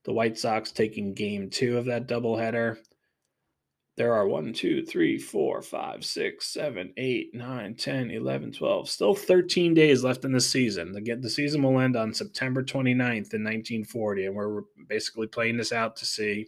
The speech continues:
who has the right to face the Cincinnati Reds in the World Series. So will it be an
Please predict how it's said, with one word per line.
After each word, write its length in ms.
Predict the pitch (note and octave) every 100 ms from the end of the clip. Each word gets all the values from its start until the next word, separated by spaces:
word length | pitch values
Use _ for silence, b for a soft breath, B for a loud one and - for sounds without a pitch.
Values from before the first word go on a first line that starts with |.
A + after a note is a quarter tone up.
| _ b b b b b b b _ _
who 200 | - D3+
has 500 | B2+ B2+ B2 A#2 A2
the 180 | - F#2+
right 360 | G2 A#2 C3 -
to 120 | G2+
face 400 | - A#2 A#2+ -
the 180 | F#2+ F#2
Cincinnati 600 | - B2 - B2+ A#2 A#2
Reds 400 | A2 G#2 G2 G2+
in 80 | G2
the 80 |
World 260 | G2 G2 G2
Series. 520 | - F2+ D#2+ D2+ -
So 380 | - - F2 F#2+ G2 B B -
will 140 | G2
it 60 | G2
be 160 | A2
an 120 | G#2+